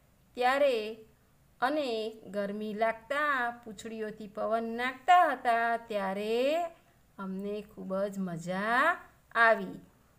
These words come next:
બરોબર? આ બધું કર્યું ત્યારે તમને હસવાનું આવ્યું ને, મજા આવી ને કે હા, લાલ મરચાંનું તો તાપણું થતું હશે, બરોબર? વરસાદથી બચવા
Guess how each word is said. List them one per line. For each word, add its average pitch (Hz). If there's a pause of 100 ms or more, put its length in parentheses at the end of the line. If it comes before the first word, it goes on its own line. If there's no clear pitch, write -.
(100)
બરોબર? 277
આ 214
બધું 202
કર્યું 220
ત્યારે 220
તમને 220
હસવાનું 233
આવ્યું 311
ને, 554
મજા 220
આવી 302
ને 415
કે 214
હા, 196
લાલ 208
મરચાંનું 233
તો 233
તાપણું 233
થતું 269
હશે, 359 (540)
બરોબર? 277 (680)
વરસાદથી 202
બચવા 226